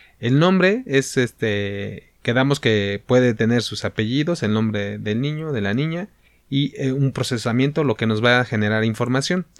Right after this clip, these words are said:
Si lo consideramos como datos sin contextos, hay quien dice que, por ejemplo, el apellido Medina, pues así Medina, si lo ves sin, fuera de contexto, no es nada, es una palabra nada más, ¿no? Díaz, o sea,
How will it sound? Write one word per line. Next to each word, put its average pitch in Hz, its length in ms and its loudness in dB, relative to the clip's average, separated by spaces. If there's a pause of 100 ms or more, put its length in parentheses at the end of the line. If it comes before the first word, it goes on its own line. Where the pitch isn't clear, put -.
(380)
Si 135 720 4
lo 131 220 6
consideramos 135 640 4
como 123 200 2
datos 147 340 2
sin 131 120 -6
contextos, 143 580 -2
hay 165 100 2
quien 160 200 0
dice 143 200 -2
que, 131 120 -4
por 113 160 2
ejemplo, 131 340 0
el 113 80 0
apellido 117 640 0
Medina, 143 540 0 (380)
pues 110 240 -2
así 131 160 0
Medina, 135 400 4
si 131 120 -2
lo 110 160 4
ves 135 200 4
sin, 113 320 -4
fuera 127 280 2
de 107 120 4
contexto, 131 400 0
no 120 100 2
es 113 80 0
nada, 147 220 2
es 107 100 -4
una 107 180 -2
palabra 117 380 2
nada 117 220 -2
más, 139 240 -2
¿no? 135 200 -6 (240)
Díaz, 120 320 -2
o 110 60 -6
sea, 110 300 -4